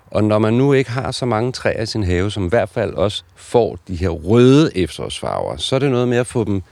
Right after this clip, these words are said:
spredt, men stadigvæk sådan, så der giver en sammenhæng. Og, øh, nu har jeg træer oppe i den ene ende af haven, som giver noget rød farve, så nu kan man også få noget rød farve nede i den her ende af haven.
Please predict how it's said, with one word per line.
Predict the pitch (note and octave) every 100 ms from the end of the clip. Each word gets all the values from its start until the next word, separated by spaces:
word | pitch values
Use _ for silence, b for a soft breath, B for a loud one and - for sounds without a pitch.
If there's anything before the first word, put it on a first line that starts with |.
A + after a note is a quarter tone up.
| b
spredt, | - - D#3+ - - B B B B -
men | A#2
stadigvæk | A2+ B2+ B2+ B2
sådan, | - G2+ G#2
så | A#2
der | G#2
giver | - G#2+
en | D#2
sammenhæng. | - G2+ - F2+ - -
Og, | - F#2 F#2+
øh, | F2 E2+ F2+
nu | B2+
har | C#3+
jeg | -
træer | A2+ G#2+
oppe | G#2+
i |
den | F#2+
ene | B2+ A#2
ende | A#2
af |
haven, | A2 G#2+ A2+
som | - G2+
giver | F2+ A#2+
noget | G2 G2+
rød | D#2
farve, | - F2 F#2 G2+
så | -
nu |
kan | - G#2+
man | F#2 F2+
også | G2 A2 -
få | - G#2 D#2
noget | F2+
rød | F#2 -
farve | F2+ E2+ F#2 -
nede | F2 G2
i |
den | A#2 C3
her | A2+
ende | D2+ C2+
af |
haven. | E2+ -